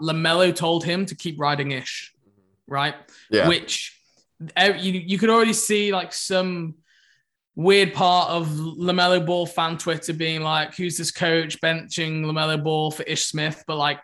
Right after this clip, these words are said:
Speaker 1: actually, it was genuine. Like, I'm sure Borrego probably would have done this anyway, but it was LaMelo being like, "No, ride the guy who's hot." And,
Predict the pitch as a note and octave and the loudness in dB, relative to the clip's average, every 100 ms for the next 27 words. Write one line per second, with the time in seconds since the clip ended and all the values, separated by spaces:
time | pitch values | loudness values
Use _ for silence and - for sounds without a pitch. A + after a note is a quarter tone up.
0 | _ _ - _ _ _ - F#3+ G3 G#3+ | _ _ -20 _ _ _ 0 0 2 4
1 | G3 F#3+ F#3 E3+ D#3 F3+ F3 F3 F3 D#3 | 6 8 6 2 -2 0 0 0 -4 -4
2 | D#3 F#3+ - A#3+ G3 D#3 F3 F3 E3 F3 | -4 -2 2 4 4 4 0 0 0 -4
3 | D#3+ D#3+ D3+ D#3 D3+ C#3+ D3+ D3+ D#3+ E3+ | -4 -4 -4 -4 -4 -6 -4 -2 0 0
4 | D#3 D3 _ _ - F3 E3+ F3 F3 F3 | 0 -6 _ _ -6 -2 0 2 4 4
5 | F#3 D#3+ D#3 E3 D#3+ D3+ D#3+ G3+ D#3 C#3 | 6 4 2 0 0 -2 0 0 0 -4
6 | D#3 E3 F#3 E3+ F3 F3 E3 - F#3 - | -2 0 0 0 -2 -2 -2 -2 -2 -2
7 | C#3+ C#3+ C#3+ | -8 -8 -10